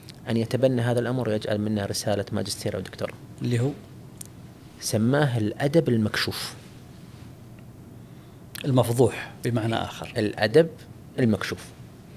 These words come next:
Speaker 1: بمعنى آخر وأكثر وضوح اللي هو الابتذال
Speaker 2: المجون.
Speaker 1: في القول.
Speaker 2: المجون، نعم.
Speaker 1: مم.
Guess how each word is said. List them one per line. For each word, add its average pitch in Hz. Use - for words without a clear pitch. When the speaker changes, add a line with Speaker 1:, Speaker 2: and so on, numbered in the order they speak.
Speaker 1:
بمعنى 156
آخر 143
وأكثر 151
وضوح 147
اللي 120
هو 170
الابتذال 123
Speaker 2:
المجون. 127
Speaker 1:
في 110
القول. -
Speaker 2:
المجون، 107
نعم. 98
Speaker 1:
مم. -